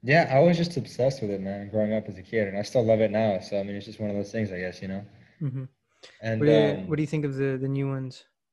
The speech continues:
Speaker 2: Have you seen all the new
Speaker 1: y-,
Speaker 2: ones?
Speaker 1: yeah, yeah. So I've seen, I've seen both of the new ones, and, um, they're cool. You know, they're, they're obviously not the same as, they're, they're a little different, like, the plots and stuff, and how they've kind of changed it to, like, modernize it, and, you know, where they're, like, making,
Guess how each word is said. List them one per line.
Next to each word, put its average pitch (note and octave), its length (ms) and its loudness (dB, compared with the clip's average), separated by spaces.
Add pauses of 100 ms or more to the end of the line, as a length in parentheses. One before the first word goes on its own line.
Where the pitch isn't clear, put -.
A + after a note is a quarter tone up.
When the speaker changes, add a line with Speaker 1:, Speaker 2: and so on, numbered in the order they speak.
(160)
Speaker 2:
Have D3 60 -4
you C#3+ 60 -4
seen D#3 220 0
all D#3 240 0
the D3+ 100 0
new D#3 120 2
Speaker 1:
y-, E3 60 2
Speaker 2:
ones? E3 140 0
Speaker 1:
yeah, G3+ 220 6
yeah. E3 220 6
So D#3+ 140 4
I've D3 100 4
seen, F3 200 2
I've D3 180 2
seen D#3+ 160 0
both C#3+ 200 4
of D3 80 -6
the C#3 100 0
new C3+ 180 2
ones, C#3 400 0
and, A2+ 340 -14
um, G#2 320 -4 (160)
they're E3 200 4
cool. F3+ 360 4
You C3+ 100 0
know, C3+ 80 2
they're, C#3+ 200 4
they're C3+ 180 0
obviously D3 320 -2
not C3+ 480 -4
the A#2+ 60 -10
same C3 300 -4
as, A#2+ 120 -2 (160)
they're, B2+ 140 -4
they're B2+ 200 0
a B2 40 0
little C3+ 200 0
different, B2 360 -6
like, G#2+ 160 -10
the - 80 -18
plots A2+ 360 -6
and A#2+ 80 -12
stuff, A2+ 340 -6 (520)
and - 100 -20
how A#2 120 -4
they've A2+ 140 -2
kind B2+ 200 -2
of A2 120 -2 (400)
changed C3+ 500 0
it A#2 100 -10
to, - 100 -4
like, A#2 300 0
modernize A#2 640 -2
it, A#2+ 140 -6
and, A2+ 280 -10
you A2 60 -10
know, A2 120 -6
where G#2+ 120 -4
they're, G#2+ 180 -2
like, G#2 200 -6
making, G#2+ 480 -10